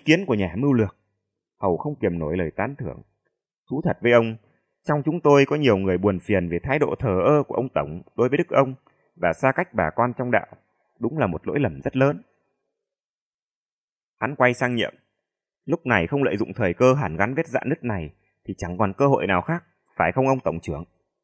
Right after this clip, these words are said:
Nhiệm khẽ gật đầu. "Dạ, chúng ta phải bàn kỹ với ông Tổng." Câu chuyện tạm ngừng,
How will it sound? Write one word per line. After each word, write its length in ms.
Nhiệm 240
khẽ 140
gật 160
đầu. 260
"Dạ, 200
chúng 160
ta 160
phải 140
bàn 220
kỹ 180
với 60
ông 160
Tổng." 160
Câu 180
chuyện 220
tạm 200
ngừng, 220